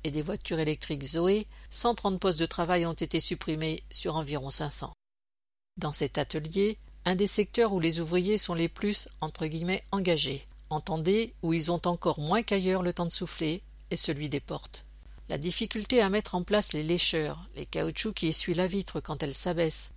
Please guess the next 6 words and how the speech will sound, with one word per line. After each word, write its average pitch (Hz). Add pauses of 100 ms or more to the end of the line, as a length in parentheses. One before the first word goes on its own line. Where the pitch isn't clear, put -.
était, 208
paraît-il, 190
résolue 160
depuis 175
des 180
années, 156